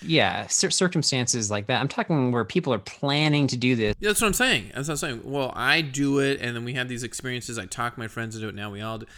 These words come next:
Speaker 2: I don't, I don't, I don't think it's gonna die. If it does die, it's not gonna be for a long time.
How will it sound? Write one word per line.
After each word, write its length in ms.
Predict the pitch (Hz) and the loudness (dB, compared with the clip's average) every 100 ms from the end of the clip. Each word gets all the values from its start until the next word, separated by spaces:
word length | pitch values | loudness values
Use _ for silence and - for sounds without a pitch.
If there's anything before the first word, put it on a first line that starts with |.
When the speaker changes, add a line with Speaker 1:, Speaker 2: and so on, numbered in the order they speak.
| - | -14
Speaker 2:
I 120 | - 254 | -4 -2
don't, 200 | 302 - | -2 -4
I 80 | 147 | -4
don't, 240 | 240 269 - _ - - _ _ | -4 -6 -12 _ -20 -20 _ _
I 80 | - | -12
don't 180 | 190 240 | -10 -10
think 180 | 190 185 | -8 -8
it's 120 | 170 | -8
gonna 180 | 151 123 | -10 -10
die. 220 | 123 127 - 135 | -8 -10 -8 -4
If 120 | 131 | -4
it 200 | 120 117 | -4 2
does 320 | 143 180 185 | 4 4 2
die, 240 | 202 202 | 2 2
it's 260 | 208 127 - | 0 -4 -4
not 100 | 127 | -6
gonna 120 | 120 | -6
be 60 | 113 | -10
for 140 | - | -8
a 40 | 101 | -8
long 160 | 95 | -10
time. 280 | 92 - 82 | -12 -18 -20